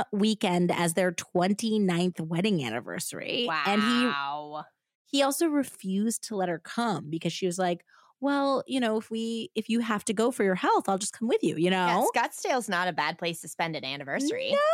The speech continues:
Speaker 1: it's super fun. There's a lot of, like, really, really nice places. You can go hiking. Well, I guess he wouldn't go <laughs> hiking with his toe. <laughs>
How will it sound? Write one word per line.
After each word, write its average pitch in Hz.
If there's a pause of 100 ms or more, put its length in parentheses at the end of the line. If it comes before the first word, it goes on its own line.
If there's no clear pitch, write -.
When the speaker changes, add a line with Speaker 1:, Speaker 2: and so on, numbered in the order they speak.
(220)
Speaker 1:
it's -
super 370
fun. 269
There's 214
a 220
lot 233
of, 453
like, 269
really, 202
really 190
nice 170
places. 180
You 160
can 156
go 151
hiking. 226
Well, 180
I 220
guess 240
he 262
wouldn't 202
go 190
<laughs> 190
hiking 190
with 185
his -
toe. -
<laughs> 381